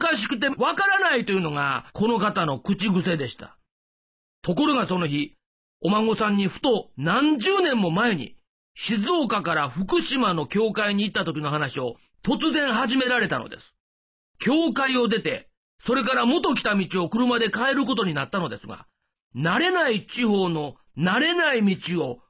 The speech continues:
ぐるぐるぐるぐる回ってるうちに、完全に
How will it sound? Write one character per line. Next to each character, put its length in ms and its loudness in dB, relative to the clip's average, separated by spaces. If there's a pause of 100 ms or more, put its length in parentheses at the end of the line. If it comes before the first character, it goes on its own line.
(140)
ぐ 300 -2
る 200 4
ぐ 120 0
る 120 2
ぐ 120 0
る 140 2
ぐ 120 0
る 140 0
回 140 2
っ 40 -6
て 100 -4
る 80 0
う 60 0
ち 120 -4
に、 220 -8 (340)
完 460 0
全 160 2
に 100 4